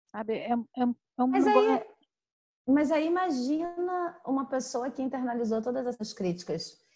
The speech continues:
Speaker 2: que nem precisa de critério externo de excelência, porque tá buscando o seu próprio critério de excelência. É o oposto do que você tá explicando, mas é muito eu, assim. Eu fui criada pra ser adulta.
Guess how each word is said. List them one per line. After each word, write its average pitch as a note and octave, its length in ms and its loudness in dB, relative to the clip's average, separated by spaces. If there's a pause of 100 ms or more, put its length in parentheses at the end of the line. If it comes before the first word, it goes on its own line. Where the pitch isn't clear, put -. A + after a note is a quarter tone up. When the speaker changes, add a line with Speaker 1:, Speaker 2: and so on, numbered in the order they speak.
(240)
Speaker 2:
que C#4+ 80 0
nem E4 260 0
precisa D#4+ 520 -2
de A3+ 80 -8
critério G#3+ 400 0
externo G#3+ 480 0
de G3+ 60 -2
excelência, G#3 680 -2
porque G3 180 -2
tá G#3 160 2
buscando A3 480 0
o A3+ 40 -4
seu A3 160 0
próprio - 360 2
critério G3 420 0
de F3 80 -4
excelência. F3 640 -6 (800)
É C4+ 440 8
o C#4+ 100 8
oposto D4 500 2
do D4 80 -2
que C#4+ 100 -4
você C#4 200 0
tá B3+ 140 6
explicando, B3+ 480 -2
mas D#4+ 180 0
é E4 60 2
muito D#4 280 0
eu, D4+ 280 6
assim. F3+ 320 0
Eu A3+ 100 2
fui D4 180 -4
criada G#3 760 2 (560)
pra C4 160 8
ser D4+ 140 2
adulta. C#4 640 2